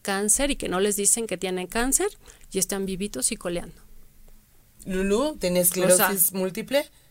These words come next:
Speaker 2: y ya hoy no tiene nada.
Speaker 1: Exacto,
Speaker 2: Claro.
Speaker 1: ¿por qué? Porque no le, no le dio poder, no se la creyó, o sea, su energía se alineó perfecto en decir, "Ah, no, pues yo estoy muy bien, entonces estoy sana, no tengo esto", y manifestaron la salud perfecta.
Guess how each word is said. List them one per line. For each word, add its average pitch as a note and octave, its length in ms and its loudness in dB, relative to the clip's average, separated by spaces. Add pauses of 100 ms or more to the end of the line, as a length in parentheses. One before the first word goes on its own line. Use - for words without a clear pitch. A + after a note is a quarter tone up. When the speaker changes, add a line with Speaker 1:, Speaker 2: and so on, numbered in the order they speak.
(540)
Speaker 2:
y D3+ 80 -8
ya D3+ 180 0
hoy G3 120 -4
no G3 120 -6
tiene D3+ 220 -8
nada. C#3 260 -10 (200)
Speaker 1:
Exacto, G#3 300 2
Speaker 2:
Claro. F#3+ 80 -2
Speaker 1:
¿por G3+ 120 -2
qué? A3 120 2
Porque B3+ 200 -4
no G#3+ 80 2
le, A#3 160 2
no A3 180 0
le B3+ 120 4
dio B3 180 2
poder, A#3+ 320 2 (100)
no G#3 320 2
se A3+ 200 4
la G#3+ 180 -4
creyó, F#3+ 680 0 (300)
o - 100 0
sea, - 220 2
su A#3+ 240 4
energía A3+ 520 2
se A#3 140 4
alineó G3+ 440 -2
perfecto A3 580 -4
en G#3+ 60 0
decir, A3 240 0
"Ah, D4+ 160 2
no, E4 160 2
pues A#3 160 -2
yo A#3 40 0
estoy B3+ 220 0
muy A#3+ 160 -2
bien, A3+ 260 0
entonces G3+ 360 -4
estoy F#3 220 -4
sana, A3 260 0
no F3+ 120 -6
tengo E3+ 280 -4
esto", G3 260 -2
y G3+ 140 -4
manifestaron F#3 640 -2
la F#3 80 -2
salud E3 300 -2
perfecta. - 480 -10